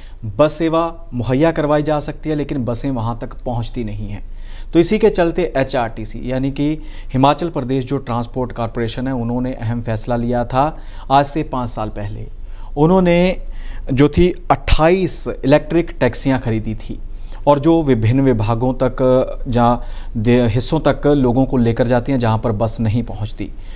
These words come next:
और इसी के चलते अब इसमें बढ़ोतरी की जा रही है और अठारह नई इलेक्ट्रिक टैक्सियाँ आने वाली हैं हिमाचल में, जो जल्द ही हिमाचल की, खासकर शिमला की सड़कों के ऊपर दौड़ती हुई दिखाई देंगी। और पाँच साल पहले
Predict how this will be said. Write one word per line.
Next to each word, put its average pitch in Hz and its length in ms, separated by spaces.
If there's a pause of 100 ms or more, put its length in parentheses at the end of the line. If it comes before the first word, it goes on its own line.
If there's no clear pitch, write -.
(300)
और 143 120
इसी 185 260
के 208 120
चलते 165 320
अब 165 140
इसमें 147 260
बढ़ोतरी 120 420
की 139 140
जा 131 160
रही 135 200
है 151 360
और 151 380 (580)
अठारह 180 440
नई 135 320
इलेक्ट्रिक 135 800
टैक्सियाँ 135 600
आने 117 180
वाली 113 240
हैं 120 100
हिमाचल 110 440
में, 123 200
जो 127 100
जल्द 113 320
ही 127 180
हिमाचल 113 480
की, 123 160
खासकर 110 340
शिमला 113 360
की 117 140
सड़कों 110 360
के 113 80
ऊपर 110 160
दौड़ती 107 380
हुई 110 120
दिखाई 110 300
देंगी। 123 400 (480)
और 143 220
पाँच 170 200
साल 185 200
पहले 151 480